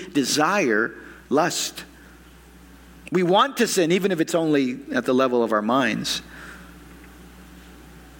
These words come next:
So addressing your heart, addressing your mind means you have to step back and you need to think about some of the deeper desires that fuel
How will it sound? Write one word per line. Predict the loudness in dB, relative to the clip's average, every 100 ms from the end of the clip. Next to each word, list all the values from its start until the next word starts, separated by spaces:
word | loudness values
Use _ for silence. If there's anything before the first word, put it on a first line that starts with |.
| -4
So | -2
addressing | 2 0 2 0 2
your | 0
heart, | 2 2 2 2
addressing | 0 0 0 2
your | 2 2
mind | 2 4 4 2 0 0
means | 2 2 2
you | 2
have | 0 0
to | -2
step | -2 -2 0
back | 0 0 0 -4 -16 -16 -16 -16 -18 -20 -20 -20 -20 -20 -14 0
and | 2
you |
need | 2
to | 0
think | -2 -4 -2
about | 0 2 0 -2
some | -4 -2
of | 0
the | -2
deeper | 0 0 0 0 0
desires | 0 0 2 4 4 2 0
that | -4
fuel | -4 -2 2 4 4 2 0